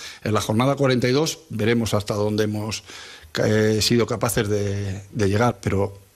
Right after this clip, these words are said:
No tenemos una bolita y no sabemos lo que va a pasar a primeros de, de junio. Ojalá estemos lo más arriba posible y podamos disfrutar de algo importante,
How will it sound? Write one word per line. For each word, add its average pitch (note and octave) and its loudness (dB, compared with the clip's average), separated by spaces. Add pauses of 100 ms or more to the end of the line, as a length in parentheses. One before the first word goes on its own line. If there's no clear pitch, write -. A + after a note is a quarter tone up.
(560)
No A2 2
tenemos G#2+ 2
una G#2 2
bolita A2+ 2
y A2 -4
no G#2 -4
sabemos G2+ 0
lo G2 2
que G2+ -4
va G2+ 0
a - -2
pasar G#2 -2 (480)
a G#2 2
primeros G#2 4
de, G2 2 (120)
de G2 0
junio. F#2+ 0
Ojalá A2 2
estemos G#2 2
lo G#2 2
más A2 2
arriba A2 2
posible C#3 2
y - 2
podamos A2+ 0 (380)
disfrutar A2+ 2
de A2+ 2
algo A2+ 2
importante, G#2 2